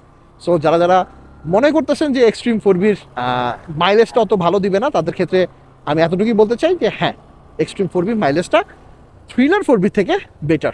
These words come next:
কোনো কোনো ক্ষেত্রে চল্লিশ, বিয়াল্লিশও পাওয়া যাচ্ছে। তবে হ্যাঁ,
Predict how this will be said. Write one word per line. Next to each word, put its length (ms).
কোনো 180
কোনো 160
ক্ষেত্রে 320
চল্লিশ, 340
বিয়াল্লিশও 500
পাওয়া 220
যাচ্ছে। 300
তবে 340
হ্যাঁ, 320